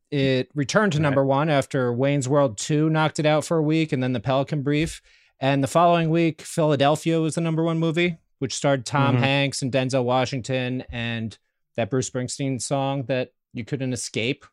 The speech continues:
Speaker 1: that was everywhere.
Speaker 2: Right.
Speaker 1: Uh, n-, number
Speaker 2: <laughs>
Speaker 1: one song in the country was, again, by Janet Jackson. Um, the top,
Speaker 2: Uh-huh.
Speaker 1: top sitcoms were Home Improvement, Seinfeld, Roseanne, Grace Under Fire, and Coach.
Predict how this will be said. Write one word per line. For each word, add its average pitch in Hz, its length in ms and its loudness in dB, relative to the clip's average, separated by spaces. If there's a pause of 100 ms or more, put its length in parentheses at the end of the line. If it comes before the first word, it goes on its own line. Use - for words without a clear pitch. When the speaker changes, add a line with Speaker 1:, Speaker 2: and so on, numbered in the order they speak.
(120)
Speaker 1:
that 113 140 -6
was 110 200 -10
everywhere. 131 580 -2 (180)
Speaker 2:
Right. 147 280 0
Speaker 1:
Uh, 135 80 2
n-, 156 220 -2 (240)
number 180 280 4
Speaker 2:
<laughs> - 20 2
Speaker 1:
one 180 240 2
song 175 640 0
in 156 300 -2
the 147 60 -2
country 170 380 -2
was, 143 380 2
again, 143 240 0
by 135 120 2
Janet 127 340 -2
Jackson. 160 680 -2 (680)
Um, 127 540 0
the 120 60 -4
top, 151 260 -2
Speaker 2:
Uh-huh. 95 160 -12 (140)
Speaker 1:
top 170 200 -2
sitcoms 190 720 -4
were 131 240 -2
Home 160 200 -2
Improvement, 170 680 -2
Seinfeld, 156 1040 -4
Roseanne, 139 800 -2 (160)
Grace 131 300 -4
Under 131 160 -6
Fire, 123 600 -4 (380)
and 117 320 -6
Coach. - 720 -8